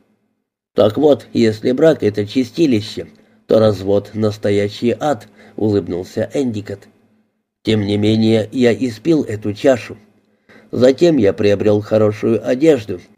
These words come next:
стал пользоваться мужским одеколоном, чуть не купил мотоцикл, однако благоразумие одержало верх. Стал ходить в бары, читать объявления о знакомствах в Saturday Journal.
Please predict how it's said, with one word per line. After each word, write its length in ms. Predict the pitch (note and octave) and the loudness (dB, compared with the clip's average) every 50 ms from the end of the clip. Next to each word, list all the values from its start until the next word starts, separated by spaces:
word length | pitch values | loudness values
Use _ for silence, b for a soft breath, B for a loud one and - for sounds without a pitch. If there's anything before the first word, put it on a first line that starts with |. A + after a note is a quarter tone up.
| _ _ _ | _ _ _
стал 360 | - - - B2 A#2 A2 G#2+ | -10 0 2 4 4 4 2
пользоваться 800 | A2 A2+ G#2+ G#2+ G2+ F#2 F#2+ G#2+ G#2+ A2 G#2+ - - A#2 G#2+ G#2 - - | 0 -2 -2 -2 -2 -2 -2 0 0 -2 -2 -2 -2 -2 -2 -2 -4 -4
мужским 540 | A#2+ A2+ A#2 A2 G#2+ - - A#2 A2 A2 - | -2 0 0 -2 -2 -6 -4 -4 -2 -2 -2
одеколоном, 800 | G#2 A#2+ A2 G#2+ A#2+ A2 C3+ C3 C3+ D3+ D#3 D3 A#2+ G2 F#2 E2+ - b b b b b b b b | -4 -6 -4 -4 -4 -2 0 0 2 2 2 2 0 -2 -4 -8 -16 b b b b b b b b
чуть 260 | - - E3+ D#3+ E3 | 0 0 0 0 2
не 140 | - A2+ G#2 | -2 -4 -4
купил 360 | G2+ - G#2 G2+ - G#2+ G#2 | -2 -4 -4 -2 0 0 0
мотоцикл, 720 | G#2+ G#2+ A2 A2 B2 B2 A#2+ - E3+ E3 - - F#2+ F#2 F2+ - - b b b b | 0 0 -2 -2 -2 -4 -2 -2 -2 -2 -2 -4 -8 -8 -10 -12 -18 b b b b
однако 440 | b A2+ A2+ G2+ A2 G2+ G2 - G2+ | b -2 0 0 0 -2 0 -2 -4
благоразумие 840 | F#2+ A2 G#2+ G2+ G#2+ G#2 G#2 G#2+ G#2 G#2 A2 G#2 G#2 G#2 G2+ A2 | -2 0 -2 0 2 2 2 0 0 -2 -2 -2 -2 0 0 0
одержало 680 | G#2 - A2+ G#2+ A2 A2 G#2+ G#2 G#2+ B2 A2 G#2+ A2+ A#2+ | -2 -2 -6 -4 -2 -4 -4 -2 -2 -2 0 0 0 0
верх. 380 | C3 D3+ D3 B2 G#2+ - - _ b b b b b b b b b b | 2 0 0 0 -2 -10 -20 _ b b b b b b b b b b
Стал 300 | - - - D#3+ E3 C#3+ | -4 2 4 4 4 4
ходить 420 | - - G#2 G2 G2 G#2 G2+ G2+ | 2 -2 -2 -2 -2 -6 -4 -4
в 80 | A2 A2 | -6 -2
бары, 340 | C#3 D#3 D#3+ C3 A2+ F#2+ - - - _ _ _ | 0 0 0 0 -2 -6 -10 -16 -20 _ _ _
читать 460 | - - A#2 G#2 - F#2 G2 F#2+ A2 | -6 -6 -6 -4 -2 -4 -4 -2 -4
объявления 760 | G#2+ G#2+ A2+ A#2+ B2+ C3+ D3 E3 D#3+ C#3 A#2 G2 F#2+ F#2+ F#2 | -2 0 0 0 0 2 2 2 2 2 0 0 -2 -4 -4
о 100 | - A#2+ | -6 -6
знакомствах 840 | A#2+ G2+ A2 A2 G2 G2+ - G2 F#2+ F#2+ - - - A2 G#2 - - - | -6 -4 -2 -4 -4 -2 -4 -6 -6 -6 -10 -8 -6 -6 -6 -8 -10 -18
в 100 | - - | -8 -2
Saturday 560 | - G#2+ F#2 - A2 G2+ F#2+ F#2+ G#2+ A2 G#2+ | -2 -2 0 0 -4 -6 -4 -2 -2 -2 -4
Journal. 540 | A2 A2 G#2+ D3+ D#3 C#3 A#2+ G#2+ F2 E2 D#2+ | -4 -4 -2 0 0 0 0 -4 -6 -8 -12